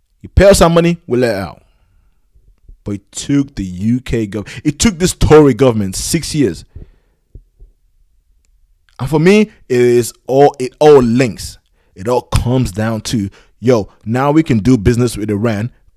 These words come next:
Cool. We'll pay your money, and now we can talk oil. We can talk energy."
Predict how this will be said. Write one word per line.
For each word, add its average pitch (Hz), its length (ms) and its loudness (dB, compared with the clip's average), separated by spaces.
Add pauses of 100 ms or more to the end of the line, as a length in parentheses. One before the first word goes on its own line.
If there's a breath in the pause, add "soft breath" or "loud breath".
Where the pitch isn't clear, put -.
(120)
Cool. 107 260 -2 (1120)
We'll - 160 -20
pay 175 200 6
your 165 180 4
money, 143 320 -2 (220 soft breath)
and 110 100 -8
now 131 140 -4
we 127 80 -4
can 113 100 -4
talk - 300 -4
oil. 95 240 -6 (1900)
We 127 100 -6
can 147 120 -2
talk 135 240 -2
energy." 110 440 -2